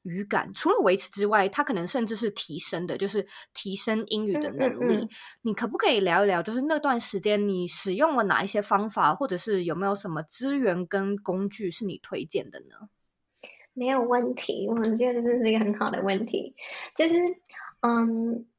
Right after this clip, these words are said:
Speaker 2: 因为回到台湾最现实就是你没有那个环境了，所以我自己的做法就是，我就是创造那个环境。
Speaker 1: 嗯。
Speaker 2: 那因为其实现在网络上有非常非常多的免费的资源，而且都是非常棒的英文的优质资源，所以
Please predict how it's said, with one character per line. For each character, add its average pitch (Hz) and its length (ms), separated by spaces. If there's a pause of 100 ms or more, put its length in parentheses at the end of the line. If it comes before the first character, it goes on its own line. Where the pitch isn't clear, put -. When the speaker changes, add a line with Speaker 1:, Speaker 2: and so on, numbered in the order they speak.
(200)
Speaker 2:
因 339 140
为 339 480 (180)
回 247 80
到 220 100
台 240 140
湾 220 220
最 208 640
现 220 180
实 190 140
就 196 80
是 202 100
你 185 100
没 175 100
有 185 80
那 180 100
个 - 80
环 - 280
境 - 220
了， - 160
所 - 160
以 240 160
我 190 160
自 - 80
己 247 160
的 190 40
做 208 180
法 180 160
就 185 100
是， 190 140
我 190 100
就 185 100
是 185 60
创 180 260
造 175 160
那 175 140
个 - 80
环 - 280
境。 - 180
Speaker 1:
嗯。 - 40 (460)
Speaker 2:
那 311 300
因 285 160
为 311 60
其 233 140
实 226 120
现 240 180
在 233 80
网 180 140
络 196 100
上 208 180
有 170 80
非 196 100
常 170 200
非 190 80
常 170 160
多 175 160
的 160 100
免 165 220
费 190 160
的 - 80
资 - 240
源， 151 280
而 196 60
且 190 120
都 196 120
是 202 140
非 226 280
常 185 220
棒 185 220
的 - 160
英 180 180
文 160 140
的 - 80
优 156 180
质 - 240
资 - 180
源， - 200
所 262 120
以 262 120